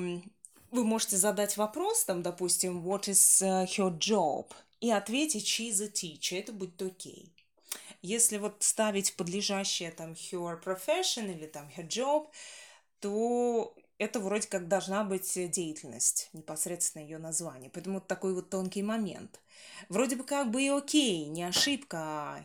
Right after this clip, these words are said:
her profession is a teacher. Но, по идее, это teaching.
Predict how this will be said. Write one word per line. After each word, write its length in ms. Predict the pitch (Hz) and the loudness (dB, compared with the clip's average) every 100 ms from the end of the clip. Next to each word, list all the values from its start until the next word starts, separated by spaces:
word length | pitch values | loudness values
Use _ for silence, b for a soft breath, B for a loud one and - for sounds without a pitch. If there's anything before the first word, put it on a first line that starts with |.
| - | -10
her 140 | 165 | -8
profession 600 | 175 160 208 214 214 185 175 | -8 -2 2 2 0 -2 0
is 120 | 170 | 0
a 40 | |
teacher. 560 | 170 233 240 - - - - _ B B B B B B B B B - | 0 0 -2 -4 -4 -6 -20 _ B B B B B B B B B -2
Но, 480 | 208 214 226 330 415 | 2 6 6 6 6
по 140 | 370 285 | 6 6
идее, 300 | 175 196 254 | 6 2 2
это 140 | 285 311 | 0 2
teaching. 680 | - 190 - - - - | 2 0 0 2 0 -6